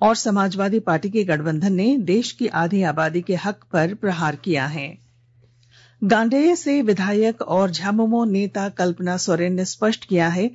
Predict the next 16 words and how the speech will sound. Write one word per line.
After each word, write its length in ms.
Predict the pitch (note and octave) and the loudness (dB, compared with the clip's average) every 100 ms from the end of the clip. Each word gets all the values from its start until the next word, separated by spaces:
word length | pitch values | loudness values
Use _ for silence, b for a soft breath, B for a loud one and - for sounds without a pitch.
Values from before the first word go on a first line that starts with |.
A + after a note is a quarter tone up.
| B B - | B B 0
कि 80 | A#3+ | 2
वह 180 | A#3+ | 4
राजनीति 540 | A3+ F3+ F3 F#3+ G#3+ A#3+ | 2 2 2 0 0 0
में 120 | A3+ | 0
महिलाओं 420 | F3 E3+ E3+ F#3+ | 0 0 0 0
की 100 | G3 | -2
भागीदारी 560 | F3+ D#3 D#3 E3 E3+ F#3+ | -4 -4 -4 -2 0 0
बढ़ाने 380 | E3+ D#3 D#3+ F3+ | -2 -2 -2 -2
के 100 | G3 | -4
पक्ष 340 | F#3 F3 - A3 | -2 -4 -2 0
में 140 | B3 | 0
पूरी 340 | B3 A3+ A#3+ | -2 -4 -2
मजबूती 500 | A#3+ D3+ E3+ G3+ G#3 | 0 0 -2 -4 -2
से 140 | A#3 B3+ | -4 -4
खड़ी 340 | F#3+ D#3 D#3 | -2 0 0
हैं, 180 | F3 D3 | 0 -2